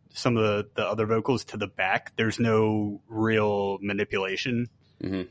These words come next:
Speaker 1: there, like we talked about in Lost Boy and some other tracks.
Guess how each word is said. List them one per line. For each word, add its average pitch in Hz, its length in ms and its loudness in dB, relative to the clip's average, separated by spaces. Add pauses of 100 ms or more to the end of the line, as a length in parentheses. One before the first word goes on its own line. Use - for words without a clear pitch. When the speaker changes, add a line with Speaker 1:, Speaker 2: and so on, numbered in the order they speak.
(200)
Speaker 1:
there, 113 420 2 (100)
like 107 160 -2
we 107 100 0
talked 104 260 2
about 104 380 0
in 104 140 -8
Lost 101 340 -2
Boy 101 180 -2
and 101 120 -6
some 101 160 -8
other 98 200 -4
tracks. 110 540 -2